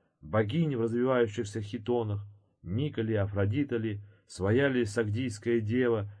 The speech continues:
попадалась самаркандским ребятам на Афросиабе.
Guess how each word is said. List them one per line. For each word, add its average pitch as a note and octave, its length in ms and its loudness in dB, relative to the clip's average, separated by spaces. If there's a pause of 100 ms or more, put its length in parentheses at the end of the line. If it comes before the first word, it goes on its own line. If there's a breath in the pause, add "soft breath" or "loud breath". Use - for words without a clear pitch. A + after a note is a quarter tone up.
(160 loud breath)
попадалась G#2+ 540 0
самаркандским G#2+ 760 -2
ребятам G#2 480 0
на G2+ 120 0
Афросиабе. G2 720 -4